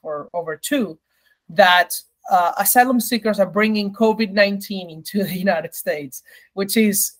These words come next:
a lie. And that's why the judges have, you know, already overturned Title forty-two and have given until this month to the U S government to do something else,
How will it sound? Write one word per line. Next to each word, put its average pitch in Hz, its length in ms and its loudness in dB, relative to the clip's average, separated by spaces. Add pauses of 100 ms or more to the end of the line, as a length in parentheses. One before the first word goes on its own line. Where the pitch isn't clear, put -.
(120)
a 180 120 2
lie. 208 480 4 (420)
And 196 180 -2
that's 190 460 0
why 196 300 2
the 190 160 -6
judges 185 880 -2
have, 170 400 -4 (260)
you 175 200 -8
know, 165 280 -4
already 185 400 -2
overturned 180 880 0
Title 170 280 -4
forty-two 170 680 -6 (360)
and 185 120 -4
have 165 260 -6
given 226 300 2
until 196 280 -2
this 233 300 -4
month 202 560 2
to 196 100 -12
the 175 140 -12
U 180 140 -6
S 170 120 -8
government 208 420 2
to - 80 -18
do 220 160 -2
something 202 400 -2
else, 208 460 0